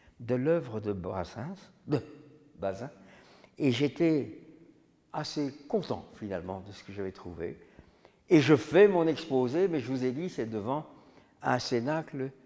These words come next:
de pur littéraire. Alors,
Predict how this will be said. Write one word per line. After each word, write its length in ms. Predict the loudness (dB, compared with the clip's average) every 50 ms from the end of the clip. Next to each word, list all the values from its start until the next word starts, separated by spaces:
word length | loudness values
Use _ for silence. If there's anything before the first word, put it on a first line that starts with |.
| -20 _ -10 -4
de 100 | -4 -4
pur 460 | -4 -2 0 0 0 0 -2 -6 -12 -18 -20 -20 -18 -12
littéraire. 600 | -8 -8 -8 -6 -4 -6 -6 -6 -8 -14 -16 -20 -20 -20 -20 -20 -20 -20 _ _ _ _ _ _ _ _ _ _ _ _ _ _ _ _ _ _ _ _ _ _ _ _ _ _ _ _ _ _ _ _
Alors, 500 | -14 -10 -8 -8 -8 -10 -12 -18 -20 -20